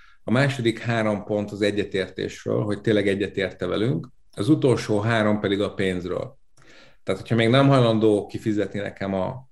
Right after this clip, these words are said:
pénzt, akkor ni-, igazából nincs egyetértés, bármit is mond.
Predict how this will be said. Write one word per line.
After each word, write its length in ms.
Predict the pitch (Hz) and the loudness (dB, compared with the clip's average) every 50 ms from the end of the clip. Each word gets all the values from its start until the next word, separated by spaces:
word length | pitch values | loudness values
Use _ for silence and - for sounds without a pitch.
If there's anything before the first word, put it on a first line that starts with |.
| - - - - - - - - - - - - - | -20 -20 -20 -20 -20 -20 -20 -20 -20 -20 -20 -14 -4
pénzt, 480 | - 98 107 127 160 165 - - - - - - - - - | -2 0 2 2 0 0 -4 -8 -18 -20 -20 -20 -20 -14 -8
akkor 400 | 110 104 - - - 120 113 110 | -6 -6 -4 2 4 4 6 6
ni-, 300 | 117 117 131 131 131 - | 6 4 4 2 -2 -6
igazából 520 | - 135 123 120 110 117 110 107 107 107 107 | -2 0 2 2 4 4 4 4 4 2 2
nincs 240 | 110 113 107 - 113 | 2 0 0 0 -2
egyetértés, 720 | 101 98 101 90 - 98 95 95 95 - 98 104 104 101 | -4 -2 -4 -6 -4 -4 -6 -6 -4 -2 -2 -2 0 0
bármit 400 | 101 104 101 101 95 92 - - | 0 0 0 2 0 -2 -4 -6
is 160 | 95 - - | -12 -12 -8
mond. 280 | - 98 104 123 151 | -6 -4 -2 -2 -4